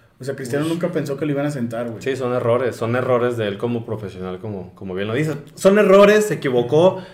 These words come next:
Speaker 3: la está cagando fuertemente en esas actitudes. Voy a,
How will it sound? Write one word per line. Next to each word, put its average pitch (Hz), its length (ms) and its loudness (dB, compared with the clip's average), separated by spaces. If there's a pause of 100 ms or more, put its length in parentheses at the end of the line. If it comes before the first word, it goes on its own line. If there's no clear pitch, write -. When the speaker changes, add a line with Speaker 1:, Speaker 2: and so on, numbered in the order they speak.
(240)
Speaker 3:
la 110 120 0
está 143 320 0
cagando 165 440 4
fuertemente 147 800 0
en 127 140 0
esas 185 240 2
actitudes. 127 720 0
Voy 127 180 4
a, 147 40 8